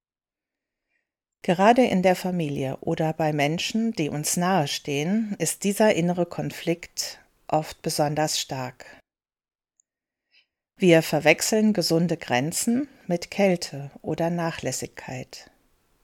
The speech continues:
Oder glauben, aus Liebe müssten wir immer erreichbar sein. Doch echte Nähe entsteht nicht durch ständiges Dasein,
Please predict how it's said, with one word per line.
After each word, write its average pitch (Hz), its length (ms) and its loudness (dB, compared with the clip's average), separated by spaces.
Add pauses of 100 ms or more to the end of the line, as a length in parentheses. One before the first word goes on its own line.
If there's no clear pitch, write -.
(600)
Oder 196 240 2
glauben, 175 560 -2 (800)
aus 147 280 2
Liebe 202 640 2
müssten 165 460 -2
wir 151 240 0
immer 175 200 0
erreichbar 151 640 0
sein. 135 380 -8 (2000)
Doch - 320 -4 (120)
echte 180 340 0
Nähe 180 500 -2 (140)
entsteht 170 600 -4
nicht 185 340 -2
durch 165 280 -4
ständiges 156 640 -4
Dasein, 151 580 -2